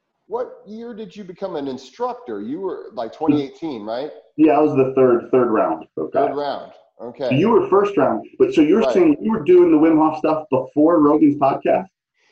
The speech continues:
Speaker 1: Yeah, yeah. So for me, it was, it was
Speaker 2: Yeah.
Speaker 1: I, I got into meditation. I was trying to quiet my anxiety because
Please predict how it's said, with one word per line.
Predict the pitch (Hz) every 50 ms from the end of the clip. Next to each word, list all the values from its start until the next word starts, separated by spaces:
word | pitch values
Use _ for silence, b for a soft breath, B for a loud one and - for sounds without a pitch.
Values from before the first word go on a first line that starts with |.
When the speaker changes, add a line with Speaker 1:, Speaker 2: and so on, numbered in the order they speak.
| _ _
Speaker 1:
Yeah, | - 127 156 175 180 170 160 131 123 151
yeah. | 160 151 143
So | - - 175 165 160 160 156 156 - - -
for | - 160 156
me, | 156 160 190 220 214 190 165 151
it | 143 151 156 156
was, | 156 147 143 139 139 131 120 - - - -
it | 156 147
was | 139 139 139 135 131 107
Speaker 2:
Yeah. | - - - - _ _ _ _ _ _ _ _ _ _ _ -
Speaker 1:
I, | 147 180 190 - - -
I | 165
got | 175 190 190
into | 190 175 - - 147
meditation. | 147 147 147 139 127 127 - 139 131 135 131 131 131 131 131 127 123 123 110 - - _
I | 120 123 131 127 123 123 120 120 117 117 113 107 - - -
was | 123 117 117 104 - - - - _ _ _ _
trying | - - 170 160 147 131 120 120 117 117 110 - - -
to | 127 120 117 117 113 110 107 - - -
quiet | 123 120 120 117 113 110 - -
my | 104 104 107 104
anxiety | 104 101 95 104 95 95 90 85 82 85
because | 76 76 92 - 127 123 117 -